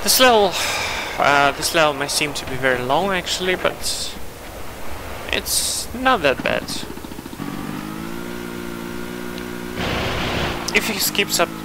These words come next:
parts, if you, you know, skip some items that you can pick up, then it is...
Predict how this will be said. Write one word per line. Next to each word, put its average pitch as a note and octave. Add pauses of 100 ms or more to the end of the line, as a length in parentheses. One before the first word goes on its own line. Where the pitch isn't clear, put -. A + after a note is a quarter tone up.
parts, -
if -
you, -
you D3
know, C#3 (1200)
skip -
some B2+
items -
that -
you -
can C#3+
pick D3
up, D3 (1040)
then F3+ (260)
it -
is... -